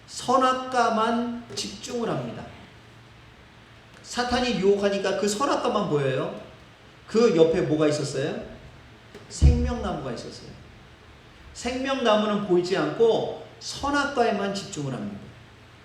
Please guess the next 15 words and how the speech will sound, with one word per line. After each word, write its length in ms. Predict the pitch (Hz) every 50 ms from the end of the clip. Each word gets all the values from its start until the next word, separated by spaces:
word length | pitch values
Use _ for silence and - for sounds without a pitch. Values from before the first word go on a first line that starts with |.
| - - - - - - - - -
하나님은 640 | - - 269 269 269 269 247 247 240 262 247 185 156
생명나무를 840 | - - 254 269 269 294 302 302 302 294 269 254 240 240 240 233 214
먹기를 380 | 160 160 160 160 202 196 185 180
원하셨는데 920 | 151 147 147 143 135 143 131 123 117 120 - 185 185 151 - 104 - - - - - - - - - - - - - -
이 100 | 151 180
사람들은 760 | 185 233 233 220 208 208 208 220 240 240 202 143 - - - - - -
생명나무가 840 | - - 262 269 269 277 277 269 - 240 240 220 208 202 196 190 180
아니라 560 | 160 151 156 175 214 247 - - - - - - -
선악과만 800 | - - - 139 262 285 302 311 294 294 - 254 233 233 208 190
집중합니다. 640 | 165 - - 151 139 120 104 95 92 - - - - - - - - - - - - - - - -
사단이 560 | - - 233 247 247 254 240 240 240 190 156
유혹을 300 | 160 175 185 185 185 170
하니까 440 | 165 160 160 - - 180 180 - -
그것만 500 | - 180 175 190 214 202 196 185 180 147
보이고 720 | 156 151 147 147 139 - 214 240 262 - - - - -